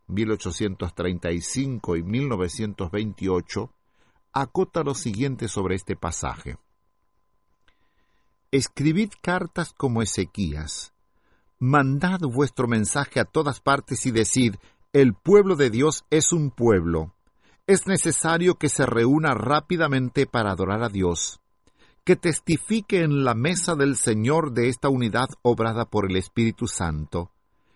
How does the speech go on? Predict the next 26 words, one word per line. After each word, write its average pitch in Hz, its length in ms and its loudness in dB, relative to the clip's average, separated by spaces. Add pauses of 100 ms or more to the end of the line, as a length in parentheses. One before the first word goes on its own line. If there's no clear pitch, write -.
(120)
que 185 120 6
se 180 160 4
purifique 170 680 0
de 151 120 2
toda 180 280 0
mezcla 156 540 -2
con 147 220 2
un 131 180 2
mundo 151 300 2
impuro 208 720 2 (480)
y 139 140 4
por 98 260 2
muy 160 240 2
baja 131 340 -4
que 110 140 -2
haya 101 180 0
sido 107 300 0
la 92 100 0
caída, 110 640 -2 (640)
podrá 101 340 -2
volver 107 360 0
a 104 40 0
experimentar 95 840 -2
las 95 160 -4
primeras 90 460 -2
bendiciones. 82 920 -4